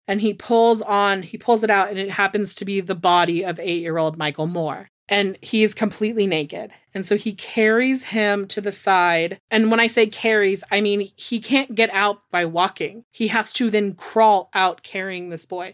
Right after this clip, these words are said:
So, like, oh my God, that's gotta be traumatic. Then he goes back in and finds the bodies of the other two boys who are also completely naked, and their hands are tied to their corresponding ankles. So, like, their right hand is tied to their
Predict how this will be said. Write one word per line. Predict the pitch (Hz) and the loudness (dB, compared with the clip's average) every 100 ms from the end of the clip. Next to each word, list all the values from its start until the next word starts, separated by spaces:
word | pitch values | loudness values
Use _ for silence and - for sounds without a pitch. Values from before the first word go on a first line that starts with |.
| _ | _
So, | - 226 | -4 0
like, | 220 214 208 196 - _ | 4 4 4 0 -8 _
oh | - 214 | -4 0
my | 202 | 2
God, | 180 170 165 | 2 2 0
that's | 170 - | -6 -6
gotta | 170 | -6
be | 165 | -6
traumatic. | 151 170 147 123 151 _ _ | -8 -8 -10 -12 -16 _ _
Then | 214 247 269 | 2 4 6
he | 302 | 4
goes | 247 254 277 240 | 6 4 4 2
back | 277 269 240 | 0 0 0
in | 254 233 | 2 2
and | 208 214 220 | 0 -2 -2
finds | - 226 226 226 | 2 2 2 0
the | 220 | 0
bodies | 214 208 214 202 | 2 2 0 -2
of | 190 | -4
the | 208 | -4
other | 202 202 196 | 0 2 2
two | - 214 | 0 -4
boys | 170 151 - - - | -6 -10 -12 -10 -2
who | 226 | 4
are | 220 214 | 4 4
also | 208 233 233 226 | 4 2 4 2
completely | 220 214 - 226 240 254 | 2 -6 -4 -4 0 0
naked, | 233 202 196 202 - - | 2 0 0 0 0 -2
and | 208 | 0
their | 208 202 | 0 -2
hands | - 226 226 233 254 262 - | -2 0 2 2 2 -2 -2
are | 208 | -2
tied | 208 - 202 208 196 | 0 0 2 4 2
to | 190 208 | -2 -4
their | 202 196 | -2 -2
corresponding | 180 - 202 190 - 190 180 180 | -4 -4 -2 -2 -2 -2 -2 -6
ankles. | 185 175 165 165 180 | -8 -10 -10 -10 -10
So, | - 196 | -6 -2
like, | 185 175 | -2 -2
their | 180 | -2
right | 185 185 | 0 0
hand | 208 196 | 0 -6
is | 185 175 | -8 -6
tied | 190 180 | -4 -4
to | 185 | -4
their | 175 170 | -4 -4